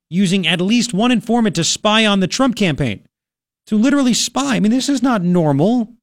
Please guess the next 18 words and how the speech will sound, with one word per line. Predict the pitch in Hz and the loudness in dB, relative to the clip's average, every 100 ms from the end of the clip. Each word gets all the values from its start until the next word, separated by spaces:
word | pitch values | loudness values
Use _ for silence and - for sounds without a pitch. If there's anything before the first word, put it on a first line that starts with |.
| _ _ _ _ | _ _ _ _
Our | 180 | -2
own | 233 262 | 0 0
intelligence | 175 220 254 247 208 | 0 0 0 0 -2
spying | - - 202 233 | -4 -2 0 2
on | 208 | 2
Americans, | 151 143 220 247 254 170 | 2 2 0 0 -2 -2
especially | - 220 220 202 147 - _ _ - | -4 -4 0 0 -2 -6 _ _ -8
a, | |
a | 151 | -2
political | 226 233 214 | 0 0 0
opponent | 170 - 220 226 | -2 0 0 0
of | 202 | 0
the, | 143 135 120 | 0 -2 -2
the, | 131 127 | -2 -2
the | 117 120 | -4 -4
president | 208 202 202 190 147 | -2 0 0 0 -2
in | |
charge, | 139 - 131 202 220 208 - | -4 -2 0 0 0 -4 -8